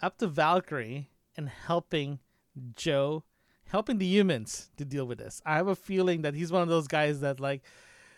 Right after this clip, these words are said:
"Hey, man, I got this feeling this guy has a very good moral compass." He got, I got this feeling that he's gonna be like, "Sure, I can give you guys a hand if you wanna save the world. Yeah, I'll, I'm up for that. I'll save, sorry, new world, universe.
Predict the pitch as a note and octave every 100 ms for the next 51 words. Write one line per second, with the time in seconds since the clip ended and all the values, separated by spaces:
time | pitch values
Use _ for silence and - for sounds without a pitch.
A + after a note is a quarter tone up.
0 | _ D#3 E3 D#3 D3 D3+ D3 B2 - _
1 | _ _ _ _ _ _ _ _ - D#3+
2 | E3 A3 G3+ F3 F#3 E3+ F#3+ D#3+ D#3 D3
3 | D#3+ D3+ D3+ C#3 D3 D3 C#3+ D3+ D#3 G3
4 | G3+ - - _ _ _ _ D#3 D#3 E3+
5 | E3 D#3+ E3 D#3+ D3+ D#3 D3 B2+ D3 -
6 | D3 C#3+ C#3+ C#3 - - - C4 F#3+ E3+
7 | F3 D#3 C#3+ C#3+ C#3 - F3+ E3 C3+ C#3+
8 | D3 C3+ D3 C3 B2+ F3 F#3+ F3+ F#3 B3+
9 | D#4 A3+ A3 B3+ - C#3 C3 A#3 F3 -
10 | E3+ C#3+ - - D#3+ C3 C3 C#3+ E3 D3+
11 | D#3+ C#3+ C#3 - - - _ - F#3+ F#3+
12 | C#3+ C#3+ - -